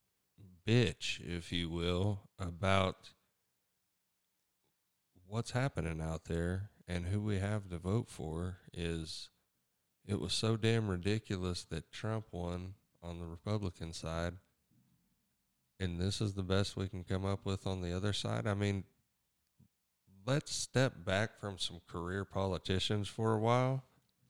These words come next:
'cause if they've been in office for forty-seven years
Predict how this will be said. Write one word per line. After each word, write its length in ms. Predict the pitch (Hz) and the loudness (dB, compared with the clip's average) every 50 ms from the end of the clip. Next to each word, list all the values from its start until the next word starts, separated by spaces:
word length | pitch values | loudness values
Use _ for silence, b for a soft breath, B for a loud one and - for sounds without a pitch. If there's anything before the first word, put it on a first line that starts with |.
| _ _ _ _ _ _ _ _ _ _ _ _ _ - | _ _ _ _ _ _ _ _ _ _ _ _ _ 2
'cause 420 | 127 117 110 95 87 - - - - _ _ _ - | 4 4 6 4 2 0 -4 -6 -10 _ _ _ 0
if 200 | 107 101 - - | 0 0 2 4
they've 240 | - 95 92 85 82 | 4 4 4 4 2
been 200 | 98 101 104 107 | 2 4 4 4
in 120 | 107 107 | 4 6
office 440 | 107 110 110 110 - 123 117 107 - | 6 4 4 4 4 2 2 2 0
for 240 | - - 104 92 82 | -2 -2 -2 -2 -2
forty-seven 1200 | - - - - - - - 104 98 98 95 98 98 95 - - - 98 101 101 98 101 101 98 | -4 -8 -14 -14 -12 -4 0 2 2 2 2 0 0 -2 -2 0 2 2 2 2 2 0 0 0
years 720 | 98 101 104 107 110 110 110 110 110 110 - - - - | -2 -2 0 0 0 0 0 -2 -4 -6 -6 -8 -10 -10